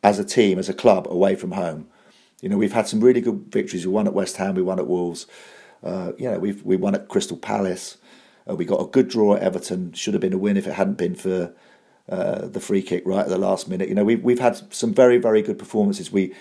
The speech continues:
we played differently away from home than, than we do, uh, at home. If anything, we're more adventurous, I think, when we're away from home. But yeah, I think, I think we've really improved in that area. I think we're a, we're a tough team to play against,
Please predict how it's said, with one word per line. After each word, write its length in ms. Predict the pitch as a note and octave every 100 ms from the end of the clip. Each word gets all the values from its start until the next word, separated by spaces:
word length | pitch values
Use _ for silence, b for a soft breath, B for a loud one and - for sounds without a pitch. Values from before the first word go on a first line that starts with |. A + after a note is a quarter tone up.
| B -
we 120 | G2+
played 260 | C3 A#2+
differently 380 | D3+ C#3+ C#3+ C#3+
away 240 | C3 B2+ B2
from 140 | A#2
home 360 | A#2+ B2+ C#3+ C#3+ b b b b
than, 260 | - G#2+ G#2+
than 80 | G#2
we 100 | G#2+
do, 460 | A2+ A2+ A2+ A2 B B B B B
uh, 220 | G2+ F#2+
at 200 | - A#2
home. 380 | A2+ A#2 B2 C3 _ _
If 100 | -
anything, 280 | C3+ C3 A2+
we're 100 | G#2+
more 200 | A2+ A2
adventurous, 460 | G2 A#2 - F#2 -
I 60 |
think, 160 | E2+ F#2+
when 120 | F#2
we're 80 | F2+
away 200 | F2+ F2+
from 160 | E2+ F2
home. 380 | E2+ E2 F#2+ b b b b
But 360 | G#2+ G#2 - _ _ -
yeah, 300 | D3 G#2+ -
I 60 | C#3
think, 180 | F#3 D3+
I 80 | E3
think 140 | G3
we've 180 | D#3 -
really 320 | C#3 E3 F#3 F3+
improved 420 | - F3 F#3+ A#2+
in 80 | G#2
that 180 | G2 F2+
area. 440 | F2 E2+ E2+ - b b
I 80 | -
think 180 | C#3+ A#2
we're 140 | A#2+
a, 40 | A#2
we're 260 | A#2 A#2
a 40 | A2
tough 300 | - D3+ -
team 400 | C#3+ B2+ G2+ G2
to 120 | -
play 260 | - B2 A2+
against, 520 | F#2+ D#2+ - - -